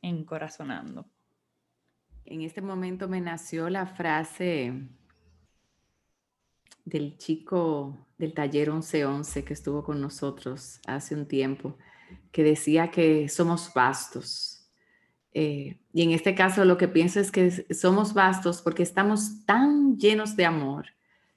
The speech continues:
Speaker 2: eh, que podemos, que eso es como una fuente inagotable que la podemos compartir y recibir, eh, de, de muchas personas, eh,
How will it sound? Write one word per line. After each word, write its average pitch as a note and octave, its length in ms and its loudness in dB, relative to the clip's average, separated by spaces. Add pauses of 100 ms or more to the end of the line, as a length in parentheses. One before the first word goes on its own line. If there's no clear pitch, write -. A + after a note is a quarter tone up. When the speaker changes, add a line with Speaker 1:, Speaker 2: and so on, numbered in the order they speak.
(300)
Speaker 2:
eh, D3 540 0 (360)
que D#3+ 140 -6
podemos, D#3 1080 -2 (120)
que F3 100 -2
eso E3 160 -2
es F#3+ 60 0
como G3 120 2
una F#3+ 160 2
fuente F#3 280 2
inagotable F#3 560 2
que G3 80 -4
la E3 140 -2
podemos E3+ 420 0
compartir E3+ 880 2 (180)
y F#3+ 200 6
recibir, F3+ 960 4 (420)
eh, D3+ 540 0 (120)
de, D#3+ 600 -2
de D#3 140 -4
muchas E3 360 -2
personas, D3 1040 -8 (160)
eh, D2+ 360 -14